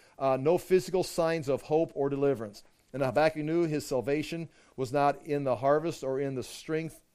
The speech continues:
uh, or in the economy. His place of protection, uh, was not in provisions. Uh, it was a good thing 'cause he said, "I say he doesn't have it for another twenty years." Uh,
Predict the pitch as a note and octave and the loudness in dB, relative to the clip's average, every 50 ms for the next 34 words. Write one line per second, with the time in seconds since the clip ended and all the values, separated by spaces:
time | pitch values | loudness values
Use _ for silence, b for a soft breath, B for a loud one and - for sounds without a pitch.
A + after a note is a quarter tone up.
0 | _ - - D3 D3 C3+ - C#3+ B2+ C3+ C3+ C3 C3+ C3+ C3+ C#3 C#3 C#3 C3+ A#2+ | _ -20 -18 -18 -18 -10 -4 0 2 2 2 2 2 2 0 -2 -2 -4 -6 -6
1 | - - C#3+ C#3 B2+ B2+ B2 A#2+ A#2 - - - C#3+ C#3+ C#3 - A2 B2 A#2+ - | -4 -4 -2 -2 -2 -2 -4 -6 -6 -8 -6 -4 -4 -4 -4 -6 -10 -12 -8 -2
2 | D3 C#3+ C#3+ - - E3 D3 b b b b b b b b b _ _ _ - | 0 0 0 -2 -4 -10 -12 b b b b b b b b b _ _ _ 0
3 | B2+ B2 A#2+ A#2+ A#2 A#2 - - B2 B2+ B2 - D3 D3 D3 C#3+ D3 C#3 - - | 2 4 4 4 4 2 -2 -4 -4 -4 -2 0 2 2 2 2 2 -2 -4 -6
4 | C3+ A#2+ A2 D3 E3+ E3 A#2 C3 C3 B2+ A2 - - - B2 A#2 A2+ A2+ A#2+ - | -6 -6 -4 -2 -2 -2 -4 -6 -8 -8 -10 -14 -8 -4 -2 0 0 0 -2 -6
5 | - _ _ - B2+ B2 B2 G#2+ A#2 A2 A2 D3+ D3+ - C3 B2+ C3 A#2 A#2 A2 | -12 _ _ -6 -4 -4 -4 -4 -4 -4 -2 -2 -2 -2 -4 -6 -6 -6 -8 -10
6 | A#2 G#2+ - A#2 A2 G#2 A#2+ A2+ G#2 A#2 A2+ A2 G#2+ - - A2 G2+ A2 A2 G#2 | -10 -12 -14 -14 -10 -8 -8 -6 -4 -2 -2 -2 -2 -4 -6 -8 -6 -6 -6 -4
7 | A2 A2 A2 G#2+ A2 - - G#2 G#2 G#2+ G#2 G#2 F#2+ - - G#2+ G#2 G2+ G2+ A2+ | -4 -4 -4 -6 -8 -12 -10 -8 -6 -6 -6 -8 -8 -10 -10 -8 -8 -6 -6 -6
8 | A2+ G2+ G2+ G2+ - b b b b b b b b b b b _ - A#2+ A#2+ | -6 -6 -6 -10 -16 b b b b b b b b b b b _ 0 2 4
9 | A#2 A2+ A2+ A2+ | 4 4 2 0